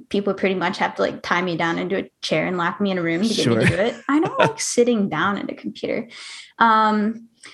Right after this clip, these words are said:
Speaker 1: so, like, thinking about writing out a whole race report for this was overwhelming. So I started putting in a spreadsheet, and then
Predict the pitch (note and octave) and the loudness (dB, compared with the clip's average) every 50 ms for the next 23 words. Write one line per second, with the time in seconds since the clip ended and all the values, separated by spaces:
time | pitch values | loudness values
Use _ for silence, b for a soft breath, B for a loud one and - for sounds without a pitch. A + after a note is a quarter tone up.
0 | B B B B - - - B3+ B3 A#3+ A#3 A#3 A3 G#3 G3 F3+ - - - - | B B B B -2 4 6 6 6 6 6 6 4 4 2 2 -2 -8 0 2
1 | A#3+ A3 G#3+ A#3 A#3 A3 G#3+ G3+ F3+ F#3 F#3 F3+ F3 F3+ G3+ A3+ A#3 B3 A#3+ - | 2 4 4 2 2 4 4 2 4 4 4 4 4 4 2 2 2 2 2 4
2 | F3 F3+ F#3+ G3+ - - A3+ G#3 B3 A#3+ A#3 A#3 A3+ G#3+ A3 A#3 B3 - - _ | 2 2 2 2 0 -2 0 2 2 2 2 2 0 2 0 0 0 -2 -8 _
3 | _ _ - - B3+ B3+ - C4+ C4 - - B3+ B3+ B3+ C#4 C#4+ - A3 G3 F#3+ | _ _ -2 -2 0 4 4 2 2 4 0 2 4 4 2 2 0 2 2 2
4 | F3 F3 F3+ G3+ G#3 G#3 G3+ G3 F3+ F3+ G3 - F#3 G3+ G3 - A3+ A3+ G#3 G#3 | 2 2 2 2 2 2 2 0 0 -2 0 0 0 0 2 2 2 2 2 2
5 | G#3 - A3 G#3+ G3 E3 E3+ E3 - - - - A#3 A#3 A3 A3+ - - G#3 F#3 | 0 0 0 2 2 0 -2 -2 -4 -4 0 2 2 2 2 0 0 0 0 0
6 | F3 F#3 - - - G#3 G3+ G3 F#3+ F#3 F#3 G3 F#3+ | 0 -2 -2 0 2 2 4 4 2 2 0 -2 -2